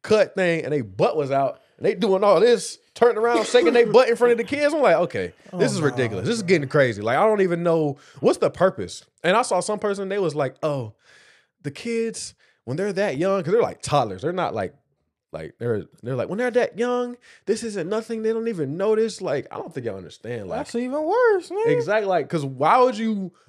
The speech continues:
Speaker 1: wanna put, they're talking about it's more so for the parents. If it's for the parents, why is they taking the kids?
Speaker 2: I was just gonna ask, who's bringing their kids to this?
Speaker 1: Like, I don't, I don't understand it. I, I, I, bro, 'cause I don't like to be that person.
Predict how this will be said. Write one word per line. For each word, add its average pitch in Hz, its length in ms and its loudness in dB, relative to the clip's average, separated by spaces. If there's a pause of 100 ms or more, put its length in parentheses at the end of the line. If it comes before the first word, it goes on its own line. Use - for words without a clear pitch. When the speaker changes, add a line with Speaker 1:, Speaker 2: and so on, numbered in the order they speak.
Speaker 1:
wanna 156 220 2
put, - 220 0
they're 240 100 4
talking 202 180 0
about 143 80 2
it's 120 100 -2
more 131 260 0
so 131 200 -2
for 120 160 -6
the 82 80 -8
parents. 117 400 -6 (240)
If 202 100 -2
it's 277 80 -8
for 262 140 -4
the 117 80 -2
parents, 170 540 -4 (260)
why 247 360 2
is 165 280 -2
they 185 360 2 (220)
taking 202 300 0
the 117 60 -6
kids? - 640 -6
Speaker 2:
I 302 140 0
was 262 120 0
just 240 120 -4
gonna 202 140 0
ask, 262 280 2
who's 277 240 4
bringing 247 360 2
their 220 160 4
kids 302 400 0
to 196 80 -6
this? 143 300 -2
Speaker 1:
Like, 151 160 2
I 180 80 2
don't, 214 280 0
I 139 80 0
don't 202 220 -2
understand 160 520 -8
it. 95 80 -6
I, 165 220 0
I, 170 240 0
I, - 160 -4 (340)
bro, 117 320 -8 (240)
'cause 156 160 -8
I 165 140 2
don't 208 220 0
like 170 220 0
to 156 100 0
be 160 280 -4
that 151 260 -2
person. 170 600 -4